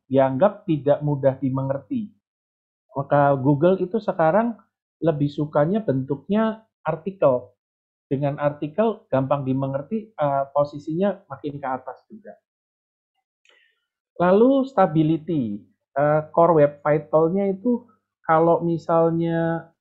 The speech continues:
server-server kita yang di, yang kita beli dengan harga yang relatif lebih murah gitu ya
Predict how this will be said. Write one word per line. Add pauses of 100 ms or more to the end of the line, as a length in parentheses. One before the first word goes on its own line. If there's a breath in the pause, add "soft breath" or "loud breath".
(180)
server-server
kita
yang
di, (1080)
yang
kita
beli
dengan
harga
yang
relatif
lebih
murah
gitu
ya